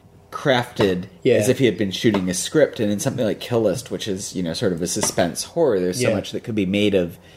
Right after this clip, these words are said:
Speaker 1: those moments
Speaker 2: Yeah.
Speaker 1: that, I, to me, I feel like sometimes is slightly lost in the direction
Speaker 2: Yeah.
Speaker 1: because you're, you're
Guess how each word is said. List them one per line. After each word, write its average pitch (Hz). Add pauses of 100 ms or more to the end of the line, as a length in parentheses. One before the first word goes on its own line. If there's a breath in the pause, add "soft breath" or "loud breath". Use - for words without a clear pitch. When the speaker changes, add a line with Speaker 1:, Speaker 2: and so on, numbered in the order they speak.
(600 loud breath)
Speaker 1:
those 98
moments 101
Speaker 2:
Yeah. 104
Speaker 1:
that, 104
I, 92 (120)
to 127
me, 110
I 95
feel 101
like 101
sometimes 104
is 92 (320 loud breath)
slightly 139
lost 107
in 104
the 98
direction 98 (280 loud breath)
Speaker 2:
Yeah. 117
Speaker 1:
because 104 (240)
you're, 123
you're 104